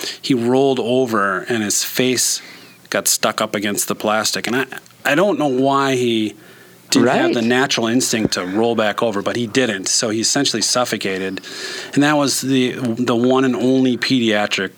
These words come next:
Speaker 1: cardiac arrest that I, I had, thank God. But I remember running in there, seeing him,
Speaker 2: Yeah.
Speaker 1: and was like, "Well, I know he's dead. He's completely blue and, and starting to mottle." So, but fuck it.
Speaker 2: Mottle is
Speaker 1: Where your, your, your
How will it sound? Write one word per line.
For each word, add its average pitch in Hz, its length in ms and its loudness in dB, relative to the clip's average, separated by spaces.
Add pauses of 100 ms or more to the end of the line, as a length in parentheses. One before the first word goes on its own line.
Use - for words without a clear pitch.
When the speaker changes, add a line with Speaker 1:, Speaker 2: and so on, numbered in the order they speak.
Speaker 1:
cardiac 104 380 -2
arrest 92 380 -2
that 95 60 -6 (220)
I, 104 120 -4
I - 20 -4
had, 92 320 -4
thank 92 180 -8
God. 92 320 -2 (320)
But 107 140 -2
I 110 60 2
remember 104 460 0
running 110 420 -2
in 107 140 0
there, 101 140 -2
seeing 147 460 2
him, 92 400 -6 (240)
Speaker 2:
Yeah. 113 560 2
Speaker 1:
and 107 500 -2 (140)
was 110 220 -2
like, 92 220 -4
"Well, 87 120 -4
I 92 40 -4
know 98 180 -4
he's 87 140 -6
dead. 90 280 -4
He's 95 160 -4
completely 107 480 -2
blue 98 340 -4
and, 87 320 -6
and 95 140 -4
starting 98 320 -4
to 85 60 -6
mottle." 90 600 -4 (300)
So, 95 340 -2 (180)
but 98 140 -2 (100)
fuck 120 160 0
it. - 40 4
Speaker 2:
Mottle 107 380 4
is 101 440 2
Speaker 1:
Where 147 240 4
your, 135 180 2
your, 120 420 0
your 117 160 -2